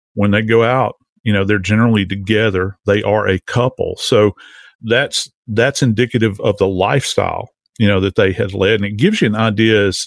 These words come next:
uh, from a behavior standpoint of what you would expect in this kind of dynamic, in this environment, that they were probably there together whenever this horrific thing took place. But when the investigator showed up,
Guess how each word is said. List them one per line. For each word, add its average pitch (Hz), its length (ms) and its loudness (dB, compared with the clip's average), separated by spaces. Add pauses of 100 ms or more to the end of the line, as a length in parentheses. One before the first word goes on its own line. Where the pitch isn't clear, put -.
uh, 95 200 0
from 107 140 0
a 90 60 0
behavior 104 600 -2
standpoint 95 720 0 (840)
of 117 400 0
what 127 400 0
you 117 100 4
would 104 200 4
expect 110 560 -2
in 101 80 0
this 98 140 0
kind 113 200 0
of 87 100 -4
dynamic, 95 580 0 (540)
in 104 100 2
this 101 180 2
environment, 98 560 -2 (140)
that 107 120 -2
they 120 120 2
were 104 100 0
probably 120 480 0
there 120 240 2
together 110 480 0
whenever 98 540 0 (360)
this 110 160 0
horrific 104 400 0
thing 95 260 -2
took - 220 -6
place. 156 360 0
But 101 160 -6
when 110 180 2
the 98 180 2 (140)
investigator 120 680 0
showed 113 340 2
up, 190 240 0